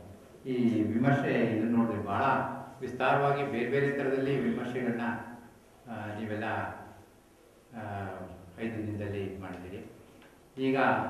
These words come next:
ಒಂದು ಹೊಸ ವಿಮರ್ಶೆ ಬಂದಿದೆ, ನಮ್ಮ WhatsApp ವಿಮರ್ಶೆಗಳು. ಯಾರನ್ನೋ ತಗೊಂಡು ಯಾರ್ದೋ ಇದು ಮಾಡಿ ನಮ್ಗೆ ಅದೇ ಥರ ತಲೆ ತಿಂದು ನಾವು ಸಾಮಾನ್ಯ ಮನುಷ್ಯರಾಗಿ ನೀವೆಲ್ಲ ವಿದ್ಯಾವಂತರು ಇದು, ಆದ್ರೆ ಸಾಮಾನ್ಯ ಮನುಷ್ಯರಿಗೆ ಏನಾಗ್ಬಿಟ್ಟಿದೆ ಅಂದ್ರೆ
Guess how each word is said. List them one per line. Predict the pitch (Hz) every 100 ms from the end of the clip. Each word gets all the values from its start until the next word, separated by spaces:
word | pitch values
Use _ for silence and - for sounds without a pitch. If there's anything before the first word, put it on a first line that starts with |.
| - - - - -
ಒಂದು | 110 107 104
ಹೊಸ | -
ವಿಮರ್ಶೆ | 180 175 - 135 120 101
ಬಂದಿದೆ, | 98 95 - - - - - - - - - -
ನಮ್ಮ | 131 123 113
WhatsApp | 117 165 175 - 123
ವಿಮರ್ಶೆಗಳು. | - - 104 95 - - - - - 196 - - 135
ಯಾರನ್ನೋ | 131 180 180 180 190 190
ತಗೊಂಡು | 180 175 180 175
ಯಾರ್ದೋ | - - 175 175
ಇದು | 175 175
ಮಾಡಿ | 170 170
ನಮ್ಗೆ | 170 147 139
ಅದೇ | - 170 180
ಥರ | 175 170
ತಲೆ | - 170 170
ತಿಂದು | 160 139
ನಾವು | 131
ಸಾಮಾನ್ಯ | 131 135 185 185 180 175
ಮನುಷ್ಯರಾಗಿ | 165 160 160 143 139
ನೀವೆಲ್ಲ | 143 156 156 - - - -
ವಿದ್ಯಾವಂತರು | 139 156 156 151 156 143
ಇದು, | 135 131 117 - 139
ಆದ್ರೆ | 147 156 -
ಸಾಮಾನ್ಯ | 139 165 185 180
ಮನುಷ್ಯರಿಗೆ | 175 170 170 143
ಏನಾಗ್ಬಿಟ್ಟಿದೆ | 143 143 147 143 143
ಅಂದ್ರೆ | - 143 -